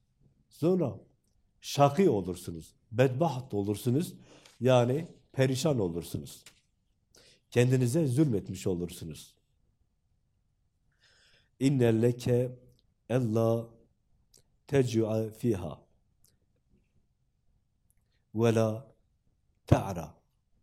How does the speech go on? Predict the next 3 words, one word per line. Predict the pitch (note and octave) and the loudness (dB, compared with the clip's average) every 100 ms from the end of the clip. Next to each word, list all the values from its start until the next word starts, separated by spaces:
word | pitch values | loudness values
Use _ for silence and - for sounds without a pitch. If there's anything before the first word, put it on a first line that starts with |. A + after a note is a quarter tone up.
| _ _ _ _ _ _ _ _ - | _ _ _ _ _ _ _ _ -4
Burada | C3 D#3 A#2+ A2+ C3 - G2 | 4 4 6 2 2 -8 -2
cennette | B2+ C#3 A#2 A2 B2+ C3+ - _ _ _ _ | 0 2 0 -2 -4 -4 -8 _ _ _ _
sizin | - B2 A#2+ G#2+ F#2+ | -2 0 2 0 -4